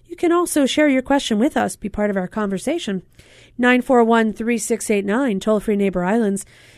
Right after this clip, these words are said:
eight seven seven, nine four one, three six eight nine. Now, before the break, we were talking a little bit about malabsorption and celiac and people who have issues with gluten and just, you know, if you feel better not eating it, just don't eat it.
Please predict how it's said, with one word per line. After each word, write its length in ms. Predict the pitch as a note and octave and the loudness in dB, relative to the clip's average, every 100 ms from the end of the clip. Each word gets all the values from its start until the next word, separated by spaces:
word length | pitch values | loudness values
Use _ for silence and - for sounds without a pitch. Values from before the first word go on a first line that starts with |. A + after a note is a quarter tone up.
| - | -6
eight 180 | F4+ F4 | -6 0
seven 280 | F#4 E4 D4 | 2 4 4
seven, 360 | E4+ D#4+ C4 | 4 6 4
nine 220 | G#3 G3 G3 | 4 2 0
four 240 | G3+ F#3+ | 0 0
one, 320 | F3+ F3+ F#3 | 0 -4 -4
three 320 | - G3+ G3+ | -6 -4 -2
six 420 | F#3+ - F#3+ F3+ - | -4 -4 -6 -6 -10
eight 180 | F3+ E3+ | -6 -6
nine. 480 | F3+ G3 F#3 D#3+ F#3+ - - - - | -2 -2 -2 -4 -10 -18 -20 -14 0
Now, 280 | B3+ B3 B3 | 4 4 2
before 340 | C4 B3 D#4+ | -2 2 4
the 80 | C4+ | 4
break, 240 | C4 B3+ | 2 4
we 60 | A#3+ | 2
were 60 | |
talking 320 | A#3 A#3+ B3+ A#3 | 2 0 0 0
a 60 | |
little 140 | A3+ A3 | 0 2
bit 160 | A#3 | 2
about 320 | G#3+ A3 G#3+ - _ _ _ _ - | 4 2 2 -4 _ _ _ _ 0
malabsorption 640 | A3 C4 B3+ B3+ B3 A#3+ | 4 4 6 4 2 0
and 100 | G#3+ | 0
celiac 540 | G3 D4 A3 F#3+ F#3+ G3 | 2 2 2 0 -2 -4
and 160 | F#3+ | -6
people 240 | G#3+ G#3+ G3+ | -6 -4 -2
who 80 | |
have 180 | G3+ F3+ _ _ _ _ | 0 -2 _ _ _ _
issues 460 | D4 C4+ C#4 C4 A#3+ | -2 0 2 0 2
with 160 | A#3 - | -2 0
gluten 380 | C4+ C#4+ A3 | 0 0 0
and 160 | G3+ G3 | 0 0
just, 280 | G#3 - - | -4 -8 -6
you 100 | G3 | -2
know, 100 | F#3+ | -2
if 100 | - | -4
you 60 | |
feel 180 | - C#4 | -4 -2
better 240 | A#3 A#3+ G#3+ | 2 2 2
not 220 | G#3+ G#3+ | 0 0
eating 240 | B3+ A3+ | 0 0
it, 140 | F#3+ F#3 | -2 -4
just 200 | F#3+ - _ _ _ | -12 -12 _ _ _
don't 200 | - E3+ | -6 -2
eat 160 | A#3 F#4 | -2 -4
it. 220 | F#4+ - | -8 -20